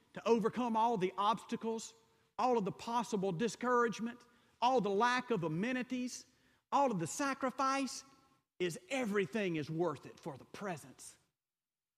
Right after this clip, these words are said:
Supernatural, intensified presence, God Almighty. Notice one more thing, and I'm out of here. Told Rod all I had to do was preach short.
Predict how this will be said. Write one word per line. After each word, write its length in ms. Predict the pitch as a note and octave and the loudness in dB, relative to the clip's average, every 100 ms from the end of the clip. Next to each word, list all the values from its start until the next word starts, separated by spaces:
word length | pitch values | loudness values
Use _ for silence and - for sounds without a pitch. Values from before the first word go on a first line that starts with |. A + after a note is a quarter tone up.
| _ _ _ _ _ _ | _ _ _ _ _ _
Supernatural, 800 | D#4 D4+ B3+ A#3 G3+ - E3+ B2+ - | 2 2 2 0 -2 -4 -6 -6 -8
intensified 960 | D3+ - - C#4 G#3 G#3 G#3 F3 D3 | -12 -6 -4 -4 -6 -6 -4 -4 -6
presence, 600 | - F#3+ D3 C3 - - _ _ _ _ _ _ _ _ _ D3 | -6 -4 -4 -10 -18 -20 _ _ _ _ _ _ _ _ _ -6
God 200 | C3 C3+ | -4 -2
Almighty. 560 | C3+ C3+ A2+ A2+ A2 - _ _ _ _ _ _ _ _ _ _ _ _ _ - | -2 -4 -6 -12 -20 -20 _ _ _ _ _ _ _ _ _ _ _ _ _ -4
Notice 320 | D#3 C#3 - | -2 -2 -4
one 100 | D#3+ | -4
more 160 | C#3+ C3 | -4 -6
thing, 320 | D#3+ C#3 B2 | -6 -6 -6
and 100 | C3+ | -6
I'm 120 | C3 | -6
out 180 | C3+ A#2+ | -6 -6
of 80 | A2+ | -6
here. 160 | A2 - _ _ _ _ _ _ _ _ _ _ _ _ _ _ _ _ _ - - _ _ _ - | -8 -8 _ _ _ _ _ _ _ _ _ _ _ _ _ _ _ _ _ -20 -20 _ _ _ -6
Told 200 | D#3 C#3+ | -4 -2
Rod 220 | D#3+ C#3 | -2 -2
all 180 | C#3+ D3 | -2 -2
I 20 | |
had 220 | D3+ C3 | -2 -4
to 60 | D3+ | -2
do 60 | |
was 100 | C3 | -4
preach 260 | - F3 - | -6 -6 -6
short. 320 | G#3+ B3+ - | -6 -6 -8